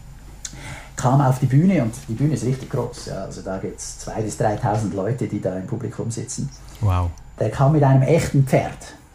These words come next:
Speaker 2: Ui, ist nicht wahr.
Speaker 1: Doch, also ein echtes Pferd auf
Speaker 2: Du
Speaker 1: die Bühne, ja.
Speaker 2: heiliger Straße.
Speaker 1: Und wie es halt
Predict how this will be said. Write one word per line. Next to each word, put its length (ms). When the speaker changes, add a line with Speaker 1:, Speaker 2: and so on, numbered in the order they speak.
Speaker 2:
Ui, 480
ist 120
nicht 220
wahr. 340
Speaker 1:
Doch, 240
also 180
ein 80
echtes 300
Pferd 260
auf 80
Speaker 2:
Du 100
Speaker 1:
die 100
Bühne, 280
ja. 140
Speaker 2:
heiliger 280
Straße. 100
Speaker 1:
Und 460
wie 120
es 120
halt 300